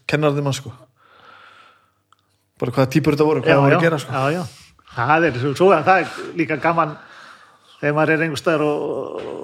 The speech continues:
Speaker 2: og margir sem heilsa manni, þó maður, sumum mann maður alveg vel eftir og öðrum ekki, sko.
Speaker 1: Já, já.
Speaker 2: En, en það er alltaf gaman þegar hitta einhverja sem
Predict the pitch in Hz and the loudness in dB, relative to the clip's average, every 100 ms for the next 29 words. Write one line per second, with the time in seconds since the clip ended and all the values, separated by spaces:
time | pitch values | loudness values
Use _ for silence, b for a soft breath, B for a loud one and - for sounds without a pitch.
0 | - - 156 147 170 156 151 175 190 196 | -12 -6 -2 0 0 0 0 0 2 0
1 | 202 156 156 151 147 - - - - 339 | 2 0 0 -2 -4 -6 -10 -12 -14 -12
2 | 415 415 415 415 - 175 170 165 156 - | -12 -12 -14 -10 0 2 2 0 -4 -12
3 | - 180 175 170 170 170 165 175 190 190 | -8 0 0 2 2 2 2 4 4 2
4 | - 240 220 175 185 180 180 - 254 - | 2 2 4 6 6 4 0 0 -4 -4
5 | 277 240 120 107 104 104 92 B B B | -6 -2 2 2 4 2 -2 B B B
6 | _ _ _ _ _ - 143 143 240 - | _ _ _ _ _ -8 -6 -4 -8 -16
7 | B B B B B 143 123 170 143 131 | B B B B B -4 -2 0 -2 -4
8 | 139 131 135 127 147 - B B B B | -4 -2 -4 -6 -10 -14 B B B B
9 | B B B _ b b b b b b | B B B _ b b b b b b
10 | _ 160 131 156 139 180 160 160 | _ -2 0 2 4 2 2 -2